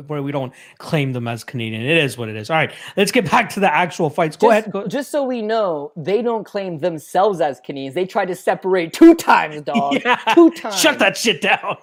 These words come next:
Speaker 1: <laughs>
Speaker 2: And fuck the last one in ninety-seven. It was like a, a fifty-one forty-nine vote. <laughs>
Speaker 1: Yeah.
Speaker 2: This
Speaker 1: Man, that was close.
Speaker 2: close.
Speaker 1: Could you
Speaker 2: This
Speaker 1: imagine?
Speaker 2: Quebec,
Speaker 1: Fuck.
Speaker 2: not a province in Canada,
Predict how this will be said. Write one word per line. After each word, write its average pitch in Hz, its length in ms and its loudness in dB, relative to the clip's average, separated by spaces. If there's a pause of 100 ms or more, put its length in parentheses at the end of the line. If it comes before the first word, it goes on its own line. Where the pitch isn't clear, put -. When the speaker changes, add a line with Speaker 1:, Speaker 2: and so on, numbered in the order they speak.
Speaker 1:
<laughs> - 120 -20
Speaker 2:
And 294 220 -4
fuck 311 180 -4
the 302 120 -4
last 320 360 -2
one 220 180 2
in 233 120 -6
ninety-seven. 247 640 -4
It 247 80 -2
was 233 140 -6
like 240 140 -4
a, 240 180 -6
a 226 180 -6
fifty-one 285 500 -10
forty-nine 349 720 -8
vote. 554 640 0
<laughs> 208 160 -8
Speaker 1:
Yeah. - 400 -4 (100)
Speaker 2:
This 494 280 4
Speaker 1:
Man, 170 160 0
that - 80 2
was 180 100 2
close. 359 300 0
Speaker 2:
close. - 60 -18 (140)
Speaker 1:
Could 190 140 -4
you 302 80 6
Speaker 2:
This 196 80 4
Speaker 1:
imagine? 170 460 0 (240)
Speaker 2:
Quebec, 247 380 -2
Speaker 1:
Fuck. - 100 -20
Speaker 2:
not 202 260 0
a 202 40 -2
province 180 460 -6
in 143 120 -12
Canada, 113 460 -16